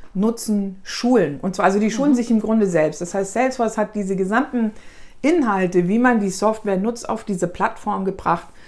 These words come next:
Speaker 1: in sogenannten Trails, in Lernpfaden,
Speaker 2: Mhm.
Speaker 1: was ja auch eine sehr, äh, digital, eine extrem, ähm, ähm, erfolgreiche Form der Wissensvermittlung und des Enablings ist.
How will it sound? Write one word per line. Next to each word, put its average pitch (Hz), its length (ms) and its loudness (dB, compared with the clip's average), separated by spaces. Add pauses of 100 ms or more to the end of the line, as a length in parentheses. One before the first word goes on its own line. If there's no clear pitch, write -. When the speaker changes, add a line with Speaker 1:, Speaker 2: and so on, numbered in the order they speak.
(220)
Speaker 1:
in 196 160 0
sogenannten 185 680 -2
Trails, 233 580 0
in 170 160 -2
Lernpfaden, 196 920 0
Speaker 2:
Mhm. 349 60 -2 (520)
Speaker 1:
was - 180 -8
ja 196 140 2
auch - 180 -4
eine 185 160 -2
sehr, 180 680 0
äh, 180 300 -6
digital, 233 580 2
eine - 260 -2
extrem, 247 1040 2 (580)
ähm, 180 1000 -4 (120)
ähm, - 320 -8
erfolgreiche 196 1080 0
Form 214 580 2
der 185 240 2
Wissensvermittlung 226 1000 0
und 190 140 -4
des 170 120 -6
Enablings 208 600 -4
ist. 180 260 -4